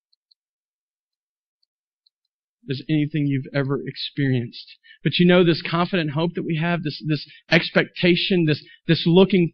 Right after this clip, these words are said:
forward isn't just about looking forward. There's a confident expectation in where we're at today. Paul points out, actually in verse eight and nine, and if you just, actually six through nine, but if you listen to eight through nine, I want you to see what he says.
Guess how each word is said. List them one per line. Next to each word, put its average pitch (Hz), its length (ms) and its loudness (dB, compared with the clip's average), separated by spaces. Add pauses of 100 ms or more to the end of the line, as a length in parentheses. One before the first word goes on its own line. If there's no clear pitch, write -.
forward 185 380 4 (140)
isn't 170 360 2
just 165 260 2 (100)
about 165 320 2
looking 180 320 2 (160)
forward. 175 320 4 (200)
There's 180 200 4
a - 200 -2
confident 202 540 4 (100)
expectation 190 920 2 (240)
in 160 180 4
where 190 260 10
we're 180 280 4
at 175 260 2
today. 170 400 6 (100)
Paul 202 260 6
points 190 300 2
out, 196 280 4 (1200)
actually 185 260 6
in 165 120 6
verse 180 280 6
eight 190 180 8
and 160 140 4
nine, 160 400 2 (360)
and 170 80 6
if 175 100 0
you 175 80 4
just, 180 200 2 (220)
actually 156 300 2
six - 300 0
through 160 120 4
nine, 131 220 2
but 147 80 4
if - 100 -2
you 180 100 2
listen 208 300 6
to 165 160 2
eight 170 160 2
through 156 120 0
nine, 143 420 -2 (480)
I 139 60 -4
want 147 160 -2
you 170 80 0
to - 20 -2
see 165 200 0
what 160 100 2
he 147 60 2
says. 143 340 -4